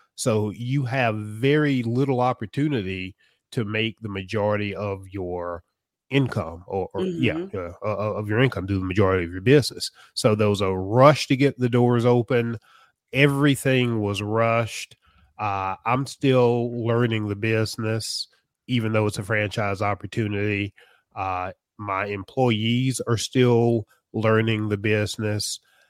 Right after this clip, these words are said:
Speaker 1: I am, you know, stroking checks right and left to keep the place
Speaker 2: Mm.
Speaker 1: staffed. Nobody's <laughs> co-, coming in the door because we're
Speaker 2: <clears throat>
Speaker 1: brand new. So immediately, the, the financial walls on the whole deal started to, to close in.
Speaker 2: Okay.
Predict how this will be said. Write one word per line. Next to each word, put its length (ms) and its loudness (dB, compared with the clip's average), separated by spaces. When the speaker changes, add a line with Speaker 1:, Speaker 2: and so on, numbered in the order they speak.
Speaker 1:
I 260 4
am, 680 0
you 100 -2
know, 80 -2
stroking 500 2
checks 420 0
right 220 4
and 120 -4
left 360 0
to 40 -10
keep 240 -10
the 80 -12
place 360 -2
Speaker 2:
Mm. 80 -10
Speaker 1:
staffed. 640 2
Nobody's 580 6
<laughs> 20 -4
co-, 200 8
coming 440 8
in 180 6
the 100 0
door 400 2
because 280 -2
we're 220 0
Speaker 2:
<clears throat> 0 -
Speaker 1:
brand 340 0
new. 320 -2
So 300 6
immediately, 1000 0
the, 260 -6
the 120 0
financial 680 0
walls 480 2
on 140 -2
the 80 -4
whole 240 -4
deal 320 -8
started 420 -6
to, 200 -10
to 80 -16
close 360 -8
in. 160 -8
Speaker 2:
Okay. 340 -8